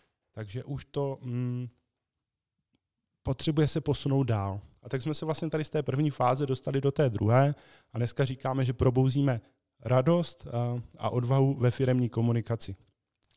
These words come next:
Mm, potenciálně jakoby, eh, radost, odvahu, energii ve firemní komunikaci.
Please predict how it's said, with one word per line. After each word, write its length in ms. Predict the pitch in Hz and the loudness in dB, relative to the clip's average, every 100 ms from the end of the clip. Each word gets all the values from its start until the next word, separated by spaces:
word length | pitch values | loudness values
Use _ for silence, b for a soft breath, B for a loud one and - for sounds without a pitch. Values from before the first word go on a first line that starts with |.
| - | -10
Mm, 220 | 120 120 | -2 -2
potenciálně 540 | 107 113 127 117 113 120 | 0 0 0 0 2 2
jakoby, 320 | 117 120 117 b b b _ _ | 0 -2 -4 b b b _ _
eh, 380 | 113 113 110 113 - _ _ _ - | -8 -6 -6 -8 -12 _ _ _ -8
radost, 320 | 127 131 120 | -2 0 2
odvahu, 360 | 120 120 127 123 | 2 4 4 4
energii 500 | 120 120 120 110 101 - | 4 4 2 -2 -4 -4
ve 80 | 113 | -4
firemní 380 | - 110 107 104 | -2 -2 -2 -2
komunikaci. 680 | 107 107 104 - - - | -4 -2 -4 -6 -8 -10